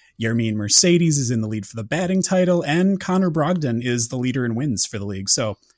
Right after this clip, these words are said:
everything going exactly as we expected. Nothing out of place here. Uh, Schwebs, how, how are we feeling about this first full week?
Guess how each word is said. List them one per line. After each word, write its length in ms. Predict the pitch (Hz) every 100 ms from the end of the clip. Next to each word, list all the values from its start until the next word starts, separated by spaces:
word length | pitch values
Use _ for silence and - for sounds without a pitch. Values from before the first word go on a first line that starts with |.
| _
everything 260 | 160 190 226
going 260 | 202 202 180
exactly 580 | 139 127 117 123 180
as 120 | 151 139
we 140 | 143
expected. 720 | 123 - 120 104 110 107 117 _ _ _ 131
Nothing 320 | 120 143 151
out 140 | 139
of 100 | 139
place 320 | - 110 107
here. 320 | - 113 113 113
Uh, 260 | 113 110 113 - _ _ _ _ _ _ _ _ _ -
Schwebs, 420 | - 165 156 131
how, 240 | 160 175 180
how 100 | 196
are 60 | 208
we 80 |
feeling 240 | - 214 202
about 180 | 151 123
this 160 | 139
first 240 | - 147 -
full 160 | 147
week? 320 | 143 117 -